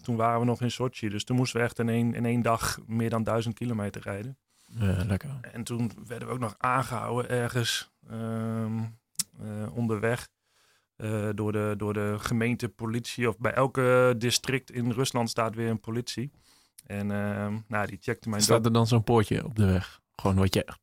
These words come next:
Speaker 2: overal
Speaker 1: Ja,
Speaker 2: ter
Speaker 1: gewoon zo'n,
Speaker 2: wereld hebt.
Speaker 1: gewoon checkpoint inderdaad. Met, eh, met, eh, nou ja, meestal bezopen politieagenten. Nou ja, dat heb ik daar in ieder geval meegemaakt.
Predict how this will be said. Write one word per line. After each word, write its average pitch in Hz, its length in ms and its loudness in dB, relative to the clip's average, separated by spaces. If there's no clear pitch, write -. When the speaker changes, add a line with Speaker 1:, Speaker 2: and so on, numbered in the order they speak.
Speaker 2:
overal 160 280 8
Speaker 1:
Ja, 160 60 10
Speaker 2:
ter 160 100 6
Speaker 1:
gewoon 139 160 8
zo'n, 139 100 8
Speaker 2:
wereld 131 160 6
hebt. 107 120 2
Speaker 1:
gewoon 120 380 2
checkpoint 113 500 0
inderdaad. 104 480 0
Met, 104 220 -4
eh, 101 460 0
met, 104 300 -8
eh, 107 60 0
nou 101 240 -2
ja, 95 340 -2
meestal 110 420 0
bezopen 107 640 2
politieagenten. 110 800 -4
Nou - 160 -4
ja, 92 160 -2
dat - 300 -4
heb 120 200 -2
ik 104 100 -4
daar 117 160 4
in 117 80 0
ieder 113 140 0
geval 107 160 0
meegemaakt. 107 520 -4